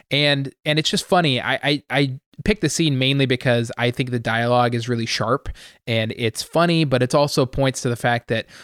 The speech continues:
Walt is not getting what he needs from Saul. And I always find that interesting when, uh, characters do not deliver on the way they're supposed to, because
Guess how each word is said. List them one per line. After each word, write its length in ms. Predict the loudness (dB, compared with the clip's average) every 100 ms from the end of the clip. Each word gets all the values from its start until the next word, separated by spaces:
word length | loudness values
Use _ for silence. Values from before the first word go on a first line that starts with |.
| -20 _
Walt 340 | 0 2 4 2
is 120 | 0
not 220 | -2 0
getting 320 | 0 0 0
what 100 | 0
he 140 | -2 -2
needs 260 | -2 -2
from 160 | -2 -4
Saul. 460 | 0 0 2 -2 -2
And 380 | -2 -2 -4 -10 -20 _ _ _
I 120 | 0 4
always 260 | 4 4
find 200 | 2 2
that 120 | 2
interesting 580 | 2 0 -2 0 -2 -2
when, 420 | -2 -2 -4 -8 -12 -20 _
uh, 60 | -14 -2
characters 760 | 2 2 2 2 2 2 -2 -6
do 140 | 0 0
not 200 | 0 0
deliver 500 | 2 4 4 6 6
on 320 | 2 0 -6 -12
the 180 | -2 2
way 200 | 2 2
they're 100 | 0
supposed 400 | 0 0 0 -2
to, 220 | -2 0
because 520 | -2 2 2 2